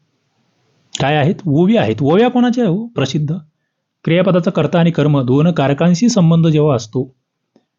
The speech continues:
कर्ता व कर्म दोन कारकांशी असलेला संबंध म्हणजे प्रयोग, समास, प्रत्यय, विभक्ती. अकरा नंबरचा प्रश्न आहे, कर्ता आणि कर्म या कारकाशी असलेला संबंध म्हणजे प्रयोग.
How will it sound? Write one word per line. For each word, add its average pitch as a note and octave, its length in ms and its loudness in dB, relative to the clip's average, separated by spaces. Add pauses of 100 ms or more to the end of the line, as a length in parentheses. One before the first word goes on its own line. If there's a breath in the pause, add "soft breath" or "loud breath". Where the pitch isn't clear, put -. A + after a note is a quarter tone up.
(180)
कर्ता C3+ 280 -2
व F3 120 2
कर्म D3 320 0
दोन D#3 300 0
कारकांशी E3 460 0
असलेला D#3 300 0
संबंध D3+ 360 0
म्हणजे D3+ 180 2
प्रयोग, C#3+ 340 0
समास, C#3 380 -2
प्रत्यय, D3 360 -2
विभक्ती. A#2+ 420 -2 (1160)
अकरा C3+ 240 -2
नंबरचा C3+ 360 0
प्रश्न C#3+ 260 -2
आहे, D3 340 0 (960 loud breath)
कर्ता C#3+ 420 0
आणि E3 180 2
कर्म C3 400 -2
या C3 160 0
कारकाशी C3+ 520 -2
असलेला C#3+ 300 0
संबंध B2 460 0
म्हणजे B2 200 2
प्रयोग. A#2 420 0